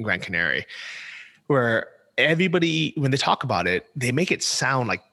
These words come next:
paradise. And you get there,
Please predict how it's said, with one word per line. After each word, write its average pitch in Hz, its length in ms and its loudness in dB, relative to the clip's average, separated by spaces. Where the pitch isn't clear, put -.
paradise. 95 1040 0
And 123 300 0
you 127 140 0
get 165 320 -2
there, 110 420 2